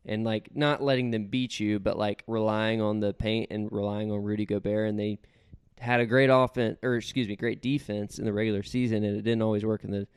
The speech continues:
playoffs, which is the critique. But the theory there would be the amount of efficiency and offense that Jake provides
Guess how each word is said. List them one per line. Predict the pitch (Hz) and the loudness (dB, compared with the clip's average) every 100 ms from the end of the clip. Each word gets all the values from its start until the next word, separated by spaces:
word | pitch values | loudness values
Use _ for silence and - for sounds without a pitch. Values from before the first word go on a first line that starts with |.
| - | -6
playoffs, | - 135 107 98 | 2 4 4 0
which | 110 104 | -2 -4
is | 95 | -6
the | 95 | -8
critique. | - - - 110 - - _ _ - | -10 -4 -2 -2 -2 -20 _ _ -2
But | 123 131 110 113 - - - _ - _ - | 6 8 8 4 0 -18 -20 _ -20 _ -6
the | 117 | -4
theory | - 147 147 139 | 2 4 8 8
there | 120 120 120 | 8 8 8
would | 117 | 6
be | 117 110 110 107 113 | 4 4 4 2 -2
the | 113 113 110 - _ _ | 0 2 2 0 _ _
amount | - 107 113 117 | -4 0 2 2
of | 113 113 | 0 -2
efficiency | 113 - 127 120 117 - 113 | -2 0 0 0 -2 0 0
and | 107 | 2
offense | 113 110 - 110 107 | 2 0 0 -2 -2
that | 104 101 | -6 -2
Jake | 107 110 - | 0 0 -2
provides | 110 101 107 101 101 147 - - | -6 -2 0 0 0 -4 -10 -16